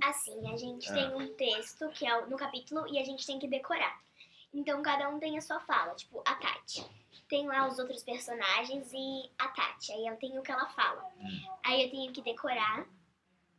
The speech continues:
Speaker 1: tem várias cenas, não é só uma. Aí a gente chega lá e grava. Então, também tem que estudar bastante o texto,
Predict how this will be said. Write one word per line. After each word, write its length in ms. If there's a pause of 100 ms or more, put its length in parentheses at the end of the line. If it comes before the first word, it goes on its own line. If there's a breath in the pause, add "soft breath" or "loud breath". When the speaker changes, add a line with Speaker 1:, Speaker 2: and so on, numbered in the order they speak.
(120)
Speaker 1:
tem 220
várias 260
cenas, 360
não 100
é 60
só 220
uma. 140 (440 soft breath)
Aí 280
a 40
gente 220
chega 240
lá 420 (320)
e 100
grava. 360 (420)
Então, 220
também 340
tem 140
que 100
estudar 280
bastante 640
o 40
texto, 540